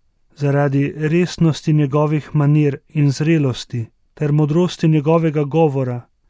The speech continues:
ampak sem k temu spodbujal še druge, ki ga še niso poznali. Vodila naju je ista žeja po znanju.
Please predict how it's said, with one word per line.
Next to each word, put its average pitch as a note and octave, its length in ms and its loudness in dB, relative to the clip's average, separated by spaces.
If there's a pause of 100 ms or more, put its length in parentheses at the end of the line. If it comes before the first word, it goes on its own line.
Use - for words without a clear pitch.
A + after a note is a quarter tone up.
ampak D3 400 -4
sem C3+ 240 0
k - 120 -12
temu E3+ 400 0
spodbujal D#3 560 -2
še - 180 -4
druge, C3 400 -2 (300)
ki C#3+ 140 -10
ga C3+ 120 -4
še - 160 -4
niso E3+ 360 0
poznali. B2+ 680 -2 (500)
Vodila F#3+ 600 0
naju D3+ 380 0
je D3 420 0
ista F#3 460 -2
žeja D#3+ 440 0
po E3 160 -4
znanju. B2 520 -2